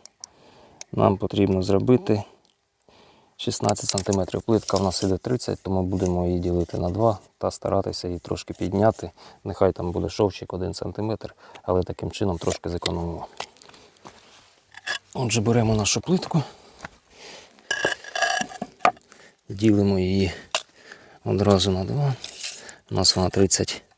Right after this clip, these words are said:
сантиметрів, тому робимо п'ятнадцять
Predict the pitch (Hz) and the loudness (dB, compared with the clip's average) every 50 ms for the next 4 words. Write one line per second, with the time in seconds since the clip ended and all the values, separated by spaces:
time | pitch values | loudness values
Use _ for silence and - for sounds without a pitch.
0 | _ _ _ _ - - - - _ _ _ _ - - - 92 90 - 107 104 | _ _ _ _ -20 -20 -20 -20 _ _ _ _ -6 -4 -4 -4 -2 -2 0 2
1 | 113 123 117 - - - 98 92 - - _ _ _ _ _ - _ _ _ _ | 4 2 2 2 0 -4 -4 -4 -8 -14 _ _ _ _ _ -20 _ _ _ _
2 | _ _ - - - - _ _ _ _ _ - - 107 107 113 113 - - _ | _ _ -20 -20 -20 -20 _ _ _ _ _ -6 -2 0 2 2 0 0 -4 _
3 | - - - - 123 113 107 107 101 107 101 101 95 - 113 110 - 127 139 139 | -20 -16 -6 -4 -2 0 0 0 0 0 0 0 -2 -4 -2 -2 0 2 2 2
4 | 127 - - 123 - - - | 2 2 0 0 -4 -6 -10